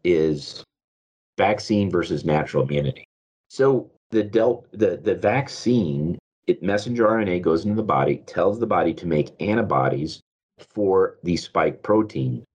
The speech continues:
The spike protein on the virus is the part of the virus that attaches to the cells and introduces the, the virus to, to the cell, and subsequent pathology follows. So a small change in the spike protein may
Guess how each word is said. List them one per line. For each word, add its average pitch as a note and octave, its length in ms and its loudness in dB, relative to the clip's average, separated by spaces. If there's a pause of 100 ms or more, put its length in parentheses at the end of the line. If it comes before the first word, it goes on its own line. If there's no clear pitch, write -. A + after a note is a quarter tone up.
(300)
The - 80 -6
spike - 320 -4
protein A2+ 320 0
on F2+ 140 0
the D#2+ 60 -2
virus D2 440 0
is D#2+ 240 -4
the D#2+ 160 0
part E2+ 220 0
of D2+ 80 0
the D2 40 -2
virus C#2 440 0
that E2+ 200 2
attaches D#2+ 680 -2
to - 100 0
the E2 100 -4
cells D#2 480 0
and D2+ 380 -2
introduces E2+ 720 -2
the, C#2 200 2 (420)
the F2+ 60 -2
virus D#2 440 0
to, D2 320 0
to - 200 -4
the C#2+ 100 2
cell, C2+ 380 0
and D#2 100 0
subsequent - 460 -4
pathology - 640 -2
follows. - 580 -2 (720)
So F2 420 -2 (280)
a - 100 2
small A2 720 0
change F2 880 -2 (320)
in E2 560 0
the D#2+ 100 0
spike - 380 -2
protein F2+ 640 0
may G2 640 0